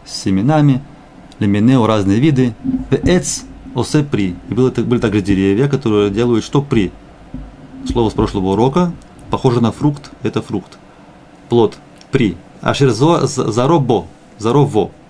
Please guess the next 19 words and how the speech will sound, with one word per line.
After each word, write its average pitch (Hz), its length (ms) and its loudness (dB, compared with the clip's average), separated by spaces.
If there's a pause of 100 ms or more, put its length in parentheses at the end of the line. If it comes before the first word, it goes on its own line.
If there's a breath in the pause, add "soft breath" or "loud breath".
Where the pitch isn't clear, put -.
(2000)
Что 120 160 -4
значит 113 180 -2
ашер 107 280 -2
зарово? 101 760 0
Зер — 107 200 -2
это - 140 -6
семена. 95 760 0
В 98 180 -4
нём, 120 480 2
во 107 100 -4
фрукте. 139 420 -2
То - 640 -18
есть 98 80 -8
сказано, 139 240 0
были 139 180 2
созданы 139 320 0
такие, 113 440 -2 (220)
э, 104 80 -10
деревья, 98 800 0